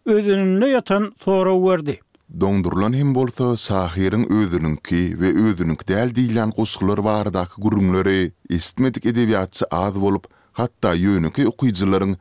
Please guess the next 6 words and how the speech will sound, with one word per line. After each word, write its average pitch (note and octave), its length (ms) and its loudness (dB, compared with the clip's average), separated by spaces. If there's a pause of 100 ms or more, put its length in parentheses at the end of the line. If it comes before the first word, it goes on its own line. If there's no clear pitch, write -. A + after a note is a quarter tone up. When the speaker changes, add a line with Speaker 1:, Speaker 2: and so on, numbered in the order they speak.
(160)
Speaker 2:
ýaşlaryň G2 540 -2
arasynda A#2+ 480 0
hem G#2+ 380 -2 (300)
Magtymgulynyň F2+ 720 0
adyna B2+ 420 0
berilen A2 400 0